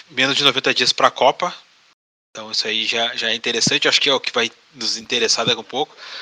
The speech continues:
Porque a dupla Grenal, <laughs> infelizmente, já acabou o ano.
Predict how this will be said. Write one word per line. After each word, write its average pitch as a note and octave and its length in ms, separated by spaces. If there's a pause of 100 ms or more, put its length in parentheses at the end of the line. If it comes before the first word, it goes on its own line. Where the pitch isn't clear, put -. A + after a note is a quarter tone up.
Porque - 160
a - 20
dupla D3 240
Grenal, D#3 580
<laughs> F#3+ 40
infelizmente, D#3+ 960 (1120)
já A#2 300
acabou C#3+ 340
o C#3 40
ano. C#3+ 160